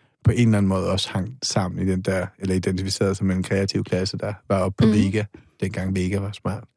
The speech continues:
Speaker 1: Vi lever i en tid lige nu, hvor, hvor alt er mode, og hvis man virkelig kigger på, på, på hele kulturbilledet, så kan man jo se, at der pludselig er, altså lige i øjeblikket, eller Adele sidste år, hele den her halvtredser-type musik, der begyndte at dukke op, eller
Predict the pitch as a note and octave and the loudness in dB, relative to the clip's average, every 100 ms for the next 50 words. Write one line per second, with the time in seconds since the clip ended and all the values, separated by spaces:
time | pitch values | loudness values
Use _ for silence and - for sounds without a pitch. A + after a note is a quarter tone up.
0 | _ _ _ - - A2 G#2+ D3+ D3 A2+ | _ _ _ -4 4 6 6 6 4 2
1 | - D3 C#3 B2+ C3 C3 B2 A2+ B2 A#2 | 0 2 4 4 4 2 2 0 -2 -2
2 | - C3+ D3 A#2+ A2 A#2 A2+ F#2+ B2 B2+ | -2 -2 0 0 2 2 0 0 0 2
3 | D#3+ E3 - D3 D3+ - G#2+ G#2 - A2+ | 2 -2 0 0 0 0 0 -2 -2 0
4 | G2+ A2 A#2+ C#3 - A2 - C#3 C3 A2+ | 0 2 2 2 -2 -2 2 2 2 2
5 | G#2 C#3+ C#3+ C#3 G#2 - A#2+ - G#2 - | 2 2 4 4 2 0 0 0 -2 0
6 | A#2+ - F#2+ G2+ - _ _ _ _ _ | 0 0 0 -2 -4 _ _ _ _ _
7 | G#2+ A2 B2+ A#2 A2+ A2+ G#2+ G2 F#2+ G2 | 0 4 6 6 4 2 2 0 0 -2
8 | G2 A#2 A#2 A#2 B2 A2+ A#2 G#2+ F2+ F2+ | 0 0 2 2 0 2 2 2 2 2
9 | A2 A2 G2+ G2+ F#2 - G#2+ B2 A2+ - | 2 2 2 0 -2 -2 0 0 -2 0
10 | G2+ G2 - G#2+ G2 G2+ G#2+ G#2+ G#2 F2+ | 2 0 0 0 2 2 2 2 0 0
11 | F#2 F#2 F#2 F#2 | -2 -2 0 0